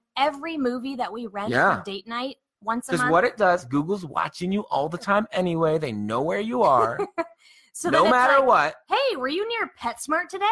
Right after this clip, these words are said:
Speaker 2: Exactly.
Speaker 1: Did you go in?"
Speaker 2: And then you go, and then so it was like,
Speaker 1: <laughs>
Speaker 2: or this gym we used to go to, they, for some reason, they always wanted to know if, like, how their, like,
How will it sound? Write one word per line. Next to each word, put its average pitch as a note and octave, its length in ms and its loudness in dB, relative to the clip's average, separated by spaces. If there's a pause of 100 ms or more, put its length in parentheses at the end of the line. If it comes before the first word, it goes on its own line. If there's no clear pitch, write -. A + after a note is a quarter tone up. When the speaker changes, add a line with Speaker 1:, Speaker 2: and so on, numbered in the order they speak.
(140)
Speaker 2:
Exactly. D3 500 0
Speaker 1:
Did - 80 -4
you G#3+ 60 -10
go A#3 240 0
in?" B3+ 200 -2
Speaker 2:
And C#3+ 160 0
then C#3 160 0
you C3+ 120 0
go, C3+ 180 4
and C3+ 100 -2
then C3+ 140 -2
so D#3 180 -6
it - 60 4
was C3+ 140 0
like, B2 180 0
Speaker 1:
<laughs> A4+ 300 -2
Speaker 2:
or C3+ 120 2
this A#2+ 220 -6
gym D3 280 0
we D#3 100 -2
used D3+ 160 -6
to C#3 80 -6
go C3+ 120 0
to, C3 160 -4
they, A#2+ 120 -6
for - 100 -16
some C#3+ 140 -8
reason, B2 180 -6
they A#2+ 140 -10
always D#3 320 0
wanted C#3+ 200 2
to C3 60 0
know B2 240 2
if, B2 160 -8
like, A2+ 160 -6
how A#2+ 160 -2
their, A#2 160 -2
like, G#2+ 140 -6